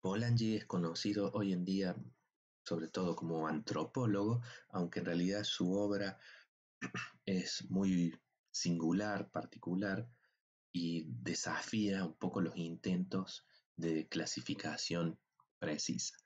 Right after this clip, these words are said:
Polanyi es, antes que nada, un crítico de la economía liberal, un crítico del capitalismo, eh,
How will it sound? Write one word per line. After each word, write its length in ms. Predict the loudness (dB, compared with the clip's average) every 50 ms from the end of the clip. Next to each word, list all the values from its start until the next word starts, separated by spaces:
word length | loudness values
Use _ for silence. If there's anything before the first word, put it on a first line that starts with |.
| _ -20 -20 _ _ _ _
Polanyi 580 | -2 2 2 2 2 2 2 2 4 4 4 4
es, 220 | 4 4 2 0
antes 320 | 0 0 0 0 0 -2 -2
que 120 | 0 0
nada, 440 | 2 2 2 2 2 0 0 0 0 0
un 200 | 0 0 0 0
crítico 760 | 0 2 2 2 0 -2 -6 -6 -4 -2 -2 -2 -2 -4 _ -4
de 300 | -2 -2 0 2 0 0
la 320 | 0 0 0 0 0 0 -2
economía 960 | -4 -6 -6 -4 -4 -4 -2 -2 -2 -2 0 -2 -2 -2 -2 -4 -4 -4 -8 _ -20 -20 -20 _ _ _ -2
liberal, 680 | 0 2 2 2 2 0 0 0 0 2 2 0 0 -2 -6
un 120 | -6 -4
crítico 680 | -2 -2 -2 -2 -2 -2 -4 -2 0 0 0 0 0 -4
del 400 | -8 -4 -2 0 0 0 -2 -4 _ _ _ _
capitalismo, 1040 | -10 -10 -10 -10 -10 -8 -4 -4 -2 0 0 -2 -2 -4 -6 -4 0 0 0 0 -2 -8 _ _ _ _ _ _ _ _ _ _ -20
eh, 240 | -18 -14 -12 -14